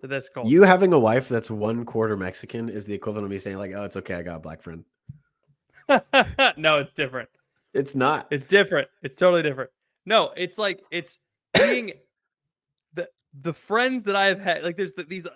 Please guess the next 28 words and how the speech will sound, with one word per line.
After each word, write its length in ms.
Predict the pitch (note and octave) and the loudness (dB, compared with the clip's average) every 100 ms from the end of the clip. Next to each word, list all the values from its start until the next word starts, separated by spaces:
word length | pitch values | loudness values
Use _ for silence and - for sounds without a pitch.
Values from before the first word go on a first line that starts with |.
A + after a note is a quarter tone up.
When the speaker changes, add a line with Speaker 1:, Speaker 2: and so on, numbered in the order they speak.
| _ | _
Speaker 1:
look, 260 | G#3+ D4 D4 | -2 -2 -2
listen, 180 | C#4+ - | -4 -2
they 100 | F#3+ | -4
put 160 | C4 D#4+ | -4 -6
the 60 | |
archetypes 480 | B3+ G#3+ G#3+ G#3 F#3+ | -4 -4 -2 -2 -2
in 100 | E3 | -6
movies. 300 | D#3 C#3+ C3 | -6 -8 -8
I 60 | C#3+ | -10
can 120 | C#3+ | -8
talk 240 | D#3+ C#3+ | -6 -6
about 200 | C3+ B2+ | -6 -8
'em, 100 | B2 | -8
all 80 | C3+ | -4
right? 220 | D#3 D#3 | -2 -2
So, 100 | - | -2
like, 120 | E3+ E3 | -4 -4
Speaker 2:
That's 60 | |
Speaker 1:
the 60 | - | -4
Speaker 2:
fine, 140 | D4 | -4
that's 140 | D4 G3 | 0 0
fine. 100 | E4 | -2
Speaker 1:
grandma 180 | A3+ G3+ | -4 -4
in 140 | E3 | -8
Turning 380 | - F3+ F3+ E3+ | -4 -2 -2 -4
Red 320 | D3 D3 D3 | -4 -2 -2
and 200 | C#3+ C#3 | -4 -8
the 80 | C3+ | -10